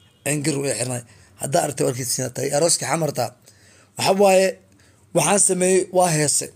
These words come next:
Dadaa ogahay, mobile ay soo baxsadeen, way soo gihiin. Mobile ay soo baxsadeen, aan la igu aadiyey. Isla markii, een, waxaa la qa-, waa la qaaday, video-gana heesta la geliyey. Wareede, aniga, haddii wax laga qaban waaye,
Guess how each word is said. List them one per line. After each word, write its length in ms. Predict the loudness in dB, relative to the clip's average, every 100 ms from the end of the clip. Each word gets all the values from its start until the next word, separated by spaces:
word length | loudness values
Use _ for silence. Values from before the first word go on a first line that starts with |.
| -20 -20 -20 -20 -20 -20 -20 _
Dadaa 280 | 2 4 6 4
ogahay, 240 | 4 4
mobile 380 | 4 4 6 4
ay 60 |
soo 180 | 4 2
baxsadeen, 480 | 2 0 0 2 0 -4 _ _ _ _ _ _
way 120 | 0
soo 180 | 4 2
gihiin. 320 | 2 2 2 0 -10 -20 _
Mobile 380 | 2 2 4 4
ay 80 | 4
soo 180 | 2 0
baxsadeen, 460 | 2 2 2 0 -4 -18 _ -20 _
aan 160 | 0 2
la 80 | 4
igu 160 | 4 4
aadiyey. 360 | 2 0 -2
Isla 160 | -2 -2
markii, 240 | 0 -2 -2 -12 -20 _ _ -20 _ _ _ _ _
een, 420 | 0 2 2 0 -4 -8 _ _
waxaa 240 | -4 2 2
la 80 | 2
qa-, 200 | -2 0
waa 160 | 2 4
la 80 |
qaaday, 380 | 2 2 2 0 -2 _
video-gana 500 | -10 -6 0 2 2 0
heesta 220 | 0 0
la 80 | -2
geliyey. 240 | 0 0
Wareede, 300 | 2 2 2 -2 -8 -20 -20 _ _ _ _ _ _ _ _ _
aniga, 360 | 0 2 2 0 -2 -20 _ _ _ _ _ _ _
haddii 220 | -4 2
wax 140 | 2 4
laga 160 | 2 4
qaban 260 | 4 4
waaye, 260 | 4 4